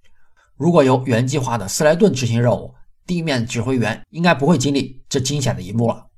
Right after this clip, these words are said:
斯莱顿也是水星计划里面选出的七名宇航员中唯一一个没有执行任务的人，而且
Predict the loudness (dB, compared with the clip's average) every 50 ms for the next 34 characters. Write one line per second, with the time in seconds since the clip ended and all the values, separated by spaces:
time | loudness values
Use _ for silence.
0 | -20 -20 -20 -20 -20 _ _ _ -12 -6 0 2 4 4 4 4 2 0 -2 -4
1 | -10 -4 -2 -2 0 0 0 0 0 0 0 0 -2 -2 -2 -4 -4 -4 -2 -2
2 | -2 -2 -2 -4 -4 -6 -8 -8 -12 -20 -20 -20 -6 0 2 2 2 2 0 -2
3 | -4 -4 -6 -8 -6 -4 -2 -2 0 0 -2 -2 -2 -2 -2 -2 -2 0 0 2
4 | 0 2 2 2 2 2 0 -6 -18 -18 -10 -4 -2 0 0 0 0 0 -2 -2
5 | 0 -2 -4 -4 -4 -6 -4 -2 -2 -2 -2 -2 -4 -2 0 2 2 2 2 0
6 | -4 -10 -12 -14 -18 -20 -20 -20 -20 -20 -20 -16 -8 -6 -4 -4 -4 -4 -6 -8
7 | -8